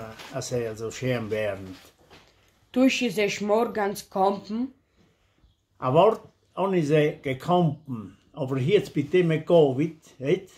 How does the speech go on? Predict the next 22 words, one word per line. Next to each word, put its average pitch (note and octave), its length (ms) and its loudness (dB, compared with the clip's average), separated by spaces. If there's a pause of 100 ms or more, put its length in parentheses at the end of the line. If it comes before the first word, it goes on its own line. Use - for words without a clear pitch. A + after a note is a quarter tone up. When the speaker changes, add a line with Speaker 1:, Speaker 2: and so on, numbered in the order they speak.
(220)
Speaker 1:
braucht D#3 380 2
man E3 80 0
auch, E3 360 4
muss E3 200 0
man E3+ 100 -2
auch, F3 220 2
der, C#3+ 160 2
der D3 320 -2
Larve E3+ 440 6
wir F#3 320 0
tun, G#3 320 2
nicht? D#3 240 0
Dann D3 140 -4
braucht D#3+ 360 2
man D3+ 260 0
nie, F3+ 180 0
braucht D#3 460 2
ich D3 80 -2
sie C#3 120 2
niemals D#3 340 0
zu B2+ 120 -8
kommen. D#3+ 640 -8